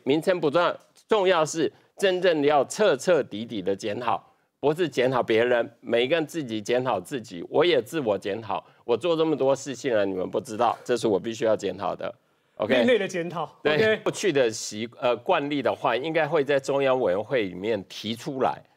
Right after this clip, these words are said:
Speaker 1: 但是他们这一次这个案子，到底哪些人有参与？说实在，我不知道。那主席的这，这三，三席中央委员，现在只有指定了高雄有一位林富南委员，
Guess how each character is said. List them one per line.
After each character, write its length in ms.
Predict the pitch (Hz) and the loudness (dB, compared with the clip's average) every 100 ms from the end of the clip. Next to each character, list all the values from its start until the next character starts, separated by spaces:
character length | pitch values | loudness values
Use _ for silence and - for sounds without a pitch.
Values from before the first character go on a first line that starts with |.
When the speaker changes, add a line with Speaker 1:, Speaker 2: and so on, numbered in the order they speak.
| _ | _
Speaker 1:
但 160 | 233 202 | -2 0
是 80 | |
他 100 | 196 | 0
们 140 | 185 180 | 0 -2
这 120 | 208 | 0
一 80 | 170 | -2
次 200 | 143 165 | -2 -4
这 80 | 151 | 0
个 100 | 147 | 0
案 200 | 139 131 | 0 0
子， 120 | 101 101 | -4 -4
到 200 | - 156 | 2 2
底 280 | 120 101 95 | 2 -2 -4
哪 220 | 113 101 | -2 -2
些 180 | - 143 | 0 2
人 160 | 139 110 | 4 2
有 100 | 95 | 2
参 240 | - 110 | 0 -2
与？ 120 | 104 | -2
说 180 | 92 123 | 0 -2
实 160 | 113 95 | 0 0
在， 160 | 107 | 2
我 240 | 101 101 98 | 2 2 0
不 140 | 117 | -2
知 180 | 107 113 | -8 -2
道。 240 | 117 98 - _ _ _ | 0 0 -2 _ _ _
那 200 | 226 214 - _ _ _ - | 0 0 -2 _ _ _ -6
主 180 | 143 | -4
席 200 | 127 147 | -4 -4
的 160 | 165 175 | 0 0
这， 180 | 151 170 | 2 -2
这 200 | - 165 | 0 -4
三， 380 | 156 160 147 160 - | 0 0 0 -2 -8
三 280 | - 147 151 | -2 0 0
席 200 | 127 107 | -6 0
中 100 | 127 | 4
央 160 | 123 | 4
委 140 | 110 95 | 4 2
员， 100 | 98 | 2
现 180 | 175 | 2
在 80 | 160 | 2
只 220 | - 110 | 0 -4
有 240 | 127 127 95 | 0 2 2
指 240 | - 95 | -2 -10
定 300 | 92 139 117 | -6 -4 0
了 200 | 104 90 | 2 2
高 280 | 92 139 147 | 2 0 0
雄 300 | 151 - 101 | 0 -2 0
有 180 | 92 90 | 2 4
一 40 | |
位 120 | 113 113 | 4 2
林 220 | 95 95 | 0 -6
富 200 | 113 135 | -8 -10
南 200 | 98 85 | -6 -6
委 120 | 90 | -6
员， 200 | 87 92 | -6 -10